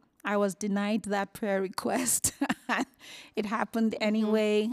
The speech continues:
Speaker 1: And I, it's okay. I, I kind of accepted it. My mom's position was always very solid, which I think it did have an impact on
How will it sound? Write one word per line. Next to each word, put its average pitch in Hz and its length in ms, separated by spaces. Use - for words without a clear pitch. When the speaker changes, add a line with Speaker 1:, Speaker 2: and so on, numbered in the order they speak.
Speaker 1:
And 233 140
I, 240 160
it's - 300
okay. 285 280
I, 214 220
I 240 60
kind 330 280
of 247 80
accepted 226 480
it. 233 40
My 247 180
mom's 302 460
position 226 680
was 196 180
always 202 460
very 190 400
solid, - 720
which 233 440
I 214 100
think 349 300
it 262 140
did 247 160
have 220 220
an 190 120
impact 196 640
on 185 440